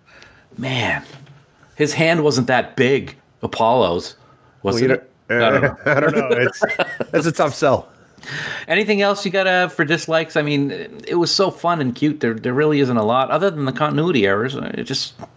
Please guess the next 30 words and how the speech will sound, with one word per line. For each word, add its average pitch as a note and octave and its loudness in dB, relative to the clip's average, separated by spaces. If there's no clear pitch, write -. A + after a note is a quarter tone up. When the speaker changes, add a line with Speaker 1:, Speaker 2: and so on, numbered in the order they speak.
Speaker 1:
and B2+ 4
the, A#2 2
and A#2 2
the, A2 -4
and G#2+ 2
the G#2+ 0
Enterprise A#2 0
A G#2+ 2
thing. D#2+ -6
Not A#2 0
Speaker 2:
I - 2
Speaker 1:
really. C#3 0
Speaker 2:
think, - -20
I F3+ 0
think A3 2
the - 2
gatekeeping A2+ 0
on F#2+ 0
this F#2 -4
episode F#2+ -2
has F#2 -4
really G2 2
bothered F#2+ 0
me F#2+ -2
more G2 0
than F#2+ 2
anything F#2+ 0
in F2+ -2
the F2 -4
episode. D#2+ -4